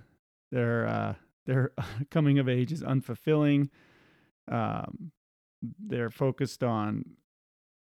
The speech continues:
improvement, improving, and they're sensitive. Those are not pe-, that's are not the attributes of somebody that's going to rebuild society. They're the attributes of somebody that's gonna benefit from somebody <laughs> else's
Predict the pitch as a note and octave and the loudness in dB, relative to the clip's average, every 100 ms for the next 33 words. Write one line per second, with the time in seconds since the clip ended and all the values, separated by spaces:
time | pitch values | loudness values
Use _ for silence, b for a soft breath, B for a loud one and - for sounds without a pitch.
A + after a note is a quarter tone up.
0 | _ - A#2 - D#3+ D3+ C#3 C#3+ C#3 - | _ -4 -4 0 2 2 4 2 2 0
1 | B2 B2 - E3 D3+ D#3 C#3+ C#3 C3+ B2+ | 0 0 0 2 4 4 6 6 4 0
2 | - A1+ A#2 - C#3 - A2 - D3+ C#3+ | -6 -8 -8 -10 -12 -8 -8 0 2 4
3 | C#3+ C3+ C3 B2+ A#2 - _ _ _ _ | 4 4 2 0 -4 -10 _ _ _ _
4 | _ _ _ _ _ _ _ _ _ _ | _ _ _ _ _ _ _ _ _ _
5 | _ D#3+ _ _ _ _ _ _ _ _ | _ -20 _ _ _ _ _ _ _ _
6 | _ _ _ B2+ D3+ F#3+ A3+ G3+ D#3+ D3 | _ _ _ 0 2 6 6 6 4 2
7 | F3 - F3+ G#3+ G#3 F3 C#3+ D3 C3+ D3+ | 0 2 0 2 2 2 0 -2 0 -2
8 | - C#3 C3 - A2+ - C#3 B2+ A#2+ A#2 | -2 0 0 0 -6 0 0 0 -2 -4
9 | C#3+ A#2 G#2 A#2 A#2 A#2 A2 G2+ A2+ G#2 | -4 -4 -4 -4 -4 -4 -4 -8 -14 -12
10 | A2 A#2+ A#2+ C#3 - _ _ _ _ _ | -8 -8 -8 -12 -16 _ _ _ _ _
11 | - D3 D#3+ E3 D3+ D#3 C#3+ - B2 - | -2 0 2 2 2 2 0 0 -4 2
12 | C#3+ B2+ - C3 G#2 C3 C#3+ C3 A2+ B2+ | 2 2 0 -4 0 2 2 2 -4 -6
13 | A#2 C3+ A#2+ A2+ A#2 E3 - C#3 - | -4 -2 -2 0 0 -2 -2 -4 -4